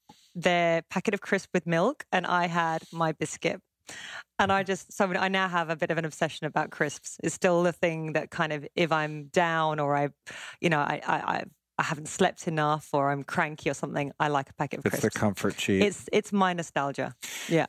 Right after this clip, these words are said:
Speaker 2: So I'm wondering something about creating these amazing recipes that you do and that you're so prolific in doing so.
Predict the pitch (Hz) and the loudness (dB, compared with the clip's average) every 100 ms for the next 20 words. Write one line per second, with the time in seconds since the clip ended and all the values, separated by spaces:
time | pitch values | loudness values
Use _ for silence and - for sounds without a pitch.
0 | - - 160 160 190 208 170 151 131 123 | -2 0 0 2 2 0 0 -2 0 -2
1 | 107 107 - - 117 113 117 113 110 107 | 0 -2 -2 -2 2 4 4 4 2 0
2 | - 104 104 95 92 - 101 104 98 98 | -4 0 4 4 2 0 2 2 2 2
3 | 95 98 - - 101 87 92 95 87 92 | 2 0 -2 -2 -2 -2 -2 -2 0 2
4 | 87 95 95 98 98 95 120 104 - - | 2 2 0 0 0 0 0 0 -2 0
5 | 110 113 135 - 104 - 98 110 123 110 | 2 4 2 0 -2 -2 0 2 2 0
6 | - 90 87 | 0 0 0